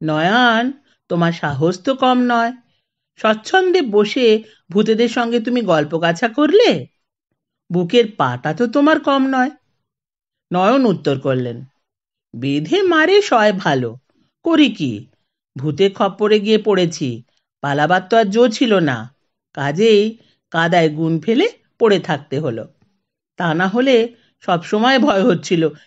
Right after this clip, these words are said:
কি জানি ভূতের মর্জি। যদি বলে বসে যে, 'তোমার পিঠ দেখে আমাদের হাত সুরসুর করছে, এসো দুটো কিল মারি, তোমার ঘাড় দেখে আমাদের হাত নিষ্পিস করছে, এসো ভেঙে দিই,'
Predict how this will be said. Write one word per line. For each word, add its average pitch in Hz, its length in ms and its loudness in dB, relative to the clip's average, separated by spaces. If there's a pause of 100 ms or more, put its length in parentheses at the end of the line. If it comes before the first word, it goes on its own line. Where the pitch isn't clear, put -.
কি 294 140 2
জানি 180 440 0 (340)
ভূতের 208 420 2
মর্জি। 170 560 0 (760)
যদি 143 260 -2
বলে 185 280 -2
বসে 214 440 0
যে, 214 380 2 (380)
'তোমার 180 320 -2
পিঠ 220 260 -2
দেখে 233 460 2 (280)
আমাদের 220 320 2
হাত 214 220 0
সুরসুর 247 400 -2
করছে, 262 440 0 (320)
এসো 214 240 2
দুটো 190 260 -2
কিল 226 380 2
মারি, 127 280 -2 (720)
তোমার 170 260 -2
ঘাড় 180 380 -2
দেখে 254 440 0 (260)
আমাদের 226 360 2
হাত 220 280 0
নিষ্পিস 202 420 -2
করছে, 151 460 -4 (300)
এসো 262 240 0
ভেঙে 214 360 4
দিই,' 127 300 -6